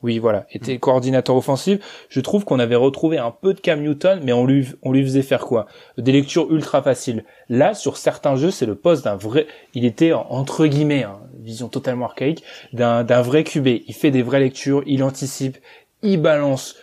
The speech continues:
Speaker 1: deux de ses mines. Parfois, c'est,
Speaker 2: Ouais, ouais.
Speaker 1: enfin, il a un bras, c'est, c'est toujours n'importe quoi. Enfin, ouais, séduit. Moi, j'ai vraiment été séduit.
Speaker 2: Et moi donc. Franchement,
Speaker 1: <laughs>
Speaker 2: franchement, je t'envoyais des messages, euh, je disais, franchement, c'est, ça fait vraiment plaisir.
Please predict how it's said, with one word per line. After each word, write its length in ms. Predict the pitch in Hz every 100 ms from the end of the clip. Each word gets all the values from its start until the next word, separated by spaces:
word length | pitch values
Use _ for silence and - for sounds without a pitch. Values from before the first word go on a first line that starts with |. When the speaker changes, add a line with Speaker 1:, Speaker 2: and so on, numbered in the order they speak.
| _ 123
Speaker 1:
deux 160 | 135
de 40 | 139
ses 260 | - 127
mines. 500 | 127 156 196 214 220 _
Parfois, 380 | 127 - 147 147
c'est, 180 | - 117
Speaker 2:
Ouais, 140 | 104 101
ouais. 60 | - _ _
Speaker 1:
enfin, 120 | 117
il 80 | 110
a 100 | 107
un 80 | 110
bras, 240 | 120 123
c'est, 200 | - 101
c'est 180 | - -
toujours 180 | - 107
n'importe 400 | 117 - - 131
quoi. 280 | 175 196 196 - - -
Enfin, 200 | - 127
ouais, 100 | 135 - 131
séduit. 760 | - - 196 147 120 107 - -
Moi, 120 | 156
j'ai 140 | 156 131
vraiment 220 | 131 139
été 160 | 139
séduit. 360 | 123 110 98 92 _ _ _ _ _ _
Speaker 2:
Et 80 | 113
moi 200 | 104 110
donc. 200 | 107 101 - _ _ _
Franchement, 720 | - 107 - - 190 123 120 254
Speaker 1:
<laughs> 120 | - 208
Speaker 2:
franchement, 460 | - 123 120 131 143
je 80 | -
t'envoyais 300 | 104 101 104
des 100 | 104
messages, 420 | 104 101 120 110
euh, 240 | 98 95 95
je 40 |
disais, 220 | 92 92 104
franchement, 580 | - - 113 - 135
c'est, 280 | 120 107 95
ça 160 | 90 92
fait 140 | -
vraiment 360 | 85 90 113 120
plaisir. 520 | 117 113 110 127 123